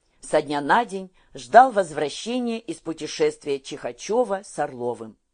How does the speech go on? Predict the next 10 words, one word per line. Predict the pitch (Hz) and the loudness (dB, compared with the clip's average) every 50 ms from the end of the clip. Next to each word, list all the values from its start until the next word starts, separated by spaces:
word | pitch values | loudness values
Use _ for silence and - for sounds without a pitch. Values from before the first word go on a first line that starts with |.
| _ _ _ _ _ _ _ _ _ | _ _ _ _ _ _ _ _ _
Наконец | - 147 156 151 - 139 131 131 131 165 233 254 247 - - | -2 -2 -2 0 0 -2 -2 -2 -2 0 -2 -2 -2 -6 -14
дождался. | - - 151 - - - 120 - 131 131 135 127 - - - - 120 - _ _ _ _ _ _ _ _ _ - - | -10 -6 -6 -6 -6 -8 -10 -8 -6 -6 -6 -8 -10 -14 -16 -18 -18 -20 _ _ _ _ _ _ _ _ _ -4 4
Опять | - 175 208 - - 277 294 302 214 190 | 6 6 6 6 4 2 2 2 0 -2
быстрые | 139 190 226 220 - - - 185 180 | -2 -2 -2 -2 -4 -4 0 0 2
вопросы. | 170 156 165 165 - 139 151 147 143 - - - 120 113 - _ _ _ _ _ _ - | 2 2 0 0 0 -2 -2 -2 -2 -4 -8 -16 -18 -18 -20 _ _ _ _ _ _ 0
«Как | - 220 240 247 240 - - | 6 10 10 10 8 6 -2
вы | 160 165 | -8 -8
тут? | 165 - - 151 131 - _ _ _ _ _ _ _ _ | -8 -8 -8 -10 -10 -10 _ _ _ _ _ _ _ _
Мы-то | - 233 311 - 208 185 | 0 0 2 4 4 2
строимся. | 180 - - - 160 175 202 208 190 185 - - - 143 127 | 2 0 -4 0 4 4 6 6 4 2 -4 -10 -10 -10 -10